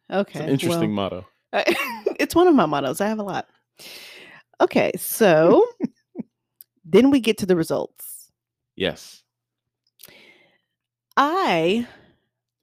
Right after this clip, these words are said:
Speaker 1: Which I, I'd be remiss if I didn't comment on this.
Speaker 2: What?
Speaker 1: The, our first episode here on the podcast, we didn't talk about the
Speaker 2: <gasps>
Speaker 1: results.
Speaker 2: That's right, we didn't.
Speaker 1: I'm gonna tell you why we didn't.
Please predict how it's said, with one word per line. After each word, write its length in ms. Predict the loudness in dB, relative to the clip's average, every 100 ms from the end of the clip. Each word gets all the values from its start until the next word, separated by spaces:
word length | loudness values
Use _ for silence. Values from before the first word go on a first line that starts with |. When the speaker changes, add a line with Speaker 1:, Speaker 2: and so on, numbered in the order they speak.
| _ _ -4
Speaker 1:
Which 280 | -4 -4 -4
I, 360 | -2 -2 -4 -10 _ _ _ _
I'd 200 | -6 -2
be 140 | -2 0
remiss 560 | -2 0 -2 -2 -8
if 180 | -14 -8
I 80 | -6
didn't 360 | -4 -6 -8 -14 _ -8
comment 420 | -2 0 0 -2
on 140 | -6
this. 380 | -6 -8 -10 -20 _ _ -4
Speaker 2:
What? 280 | -2 -2 -6 -10
Speaker 1:
The, 560 | -2 2 2 2 -2 -8 _ _ _ -4
our 160 | -2
first 460 | -2 0 2 2 -2
episode 540 | -2 -2 -6 -4 -4 -4
here 220 | -6 -6
on 80 | -8
the 60 |
podcast, 500 | -4 -4 -2 -6 -4
we 120 | 0
didn't 400 | 2 0 -2 -6 -12 _ -4
talk 220 | -2 -2
about 380 | -2 -2 -2 -6
the 380 | -8 -8 -10 -16 _ _ _
Speaker 2:
<gasps> 240 | -12 -4
Speaker 1:
results. 320 | -2 0 2 4
Speaker 2:
That's 200 | 2 2
right, 320 | 4 4 4
we 120 | 4
didn't. 560 | 6 6 6 2 0 0
Speaker 1:
I'm 160 | 0
gonna 160 | 2 0
tell 160 | -2 -4
you 180 | -2
why 260 | 0 2 2
we 140 | -2
didn't. 320 | -6 -8 -10